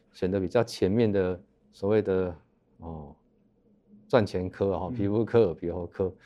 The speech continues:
Speaker 1: 可是我却选择那时候还不算太热门的精神科，
Speaker 2: 嗯。
Speaker 1: 因为我觉得那个还是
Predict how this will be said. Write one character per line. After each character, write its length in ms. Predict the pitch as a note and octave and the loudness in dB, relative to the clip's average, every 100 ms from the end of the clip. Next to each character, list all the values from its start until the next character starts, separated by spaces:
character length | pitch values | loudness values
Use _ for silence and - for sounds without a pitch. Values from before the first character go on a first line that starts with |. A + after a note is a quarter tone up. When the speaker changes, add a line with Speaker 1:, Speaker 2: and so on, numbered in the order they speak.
| - - - | -20 -20 -2
Speaker 1:
可 80 | A2+ | 2
是 80 | D#3+ | 6
我 160 | A#2 | 6
却 160 | G2 C#3 | 6 2
选 300 | - - E2 | 2 -4 -4
择 160 | E2 | -4
那 160 | G2 C3 | -2 -2
时 120 | B2 | 0
候 80 | A#2+ | 0
还 140 | G#2+ | 0
不 140 | G2+ A2+ | -2 -2
算 240 | - C#3+ | 2 2
太 180 | A#2 B2 | 4 2
热 200 | A#2 A#2 | 4 4
门 120 | F2 | 2
的 120 | D#2 | -4
精 200 | - G2 | -8 -8
神 300 | G2 E2 E2 A#2 | -8 -10 -12 -12
科， 80 | |
Speaker 2:
嗯。 100 | D#2 - _ _ _ _ - | -14 -14 _ _ _ _ 0
Speaker 1:
因 100 | F3 | 6
为 40 | |
我 80 | B2+ | 6
觉 180 | A2+ G#2 | 6 2
得 180 | A2+ A#2 | 2 0
那 100 | D#3 | -4
个 140 | C3+ | -4
还 160 | G#2+ G2+ | -4 -4
是 340 | - A2+ G#2 | -2 0 0